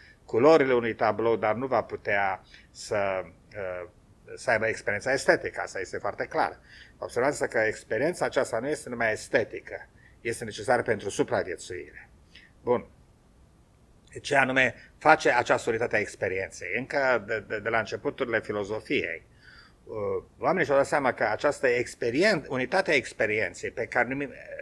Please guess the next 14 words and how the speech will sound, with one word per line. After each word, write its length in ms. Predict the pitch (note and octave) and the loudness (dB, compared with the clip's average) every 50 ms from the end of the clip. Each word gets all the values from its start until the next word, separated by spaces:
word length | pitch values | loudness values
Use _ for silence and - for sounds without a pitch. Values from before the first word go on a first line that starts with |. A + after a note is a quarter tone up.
| C#3 - - - | -12 -14 -16 -10
uh, 720 | - C3+ A#2+ A2+ A2 A2 A#2 A2+ A2+ - - - B1 - - | -6 -4 -4 -4 -4 -6 -8 -12 -12 -14 -14 -14 -14 -14 -10
unitatea 580 | - D3 C3+ C3 - D#3 C#3+ D3+ C#3+ - D3+ C#3 | -8 -6 -6 0 0 0 2 2 0 4 4 4
eului, 600 | B2 G2 F2+ F2 E2+ D#2+ E2 E2+ F#2 G2+ - - _ _ _ - - - - - - - - - - _ | 4 4 0 -4 -6 -10 -10 -8 -8 -10 -10 -14 _ _ _ -20 -20 -20 -20 -20 -20 -20 -20 -20 -20 _
este, 760 | - A2+ B2 D3 D3 - - - - D3 C#3+ C#3+ C3+ - - - _ _ - _ | -6 0 2 2 2 2 -4 0 2 4 4 4 2 0 -4 -16 _ _ -20 _
uh, 260 | - - - - - - _ | -12 -12 -12 -12 -14 -18 _
esențială 1120 | - D#3 F#3+ F#3 F#3 - F#3 E3 D3 C3 - - C#3+ B2+ A2+ F#2+ E2+ D#2+ D#2+ D#2 D2+ - - - _ _ _ _ _ _ - _ - - _ - _ _ | 2 4 4 4 6 4 4 4 4 -2 0 2 4 4 6 4 2 0 -4 -8 -12 -14 -18 -20 _ _ _ _ _ _ -20 _ -20 -20 _ -20 _ _
pentru 340 | - C3+ A#2+ A2+ - C3 B2 | 2 2 2 2 2 2 2
a 40 | |
răspunde 280 | A#2+ A2+ A2 - C#3 B2 | 2 2 0 -2 -2 2
la 100 | A#2+ A#2 | 2 2
întrebarea 440 | A2 G#2+ - A2+ G#2+ B2+ B2 A#2+ A2+ | 2 2 -2 -2 0 4 4 4 4
"Cine 300 | - - - A#2+ A2 G#2 | 4 0 -2 -2 -2 -2
sunt 280 | - - - G#2+ G2 - | -4 -4 -8 -8 -6 0
eu?", 380 | C3+ C3 A#2 G2 D#2+ - - | 2 2 4 2 0 -4 -10